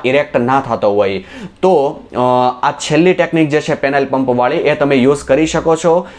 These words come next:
અને જો તમારી પાસે ઓપ્શન જે છે એ સારા એવા હોય તો પછી ઉપરની ચાર મેથડનો જ યુઝ કરજો. આ છેલ્લી ટેકનિકનો યુઝ તમારે કરવાની કોઈ જરૂર નથી, મિત્રો. તો મિત્રો તમે સમજી ગયા હશો કે આ, અ, પાંચ પ્રકારની એકદમ નેચરલ,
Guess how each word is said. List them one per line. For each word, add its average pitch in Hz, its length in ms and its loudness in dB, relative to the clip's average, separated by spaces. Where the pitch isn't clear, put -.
અને 143 200 0
જો 135 560 0
તમારી 151 260 0
પાસે - 360 -2
ઓપ્શન 147 380 0
જે 156 140 2
છે 156 300 2
એ 131 140 0
સારા 135 300 0
એવા 139 220 2
હોય 135 280 2
તો 127 140 2
પછી 131 200 -2
ઉપરની 117 340 0
ચાર 123 220 -2
મેથડનો 156 420 0
જ 135 60 -4
યુઝ 151 200 2
કરજો. 147 340 0
આ 131 180 0
છેલ્લી 151 300 -2
ટેકનિકનો 151 480 -2
યુઝ 143 220 2
તમારે 123 240 0
કરવાની 113 380 0
કોઈ 127 280 0
જરૂર 120 260 2
નથી, 113 240 0
મિત્રો. 104 540 -2
તો 196 60 2
મિત્રો 214 280 0
તમે 220 180 2
સમજી 156 400 0
ગયા 185 280 2
હશો 156 340 0
કે 190 180 -2
આ, 165 360 0
અ, - 220 -4
પાંચ 156 360 -2
પ્રકારની 160 440 0
એકદમ 147 460 0
નેચરલ, 170 540 0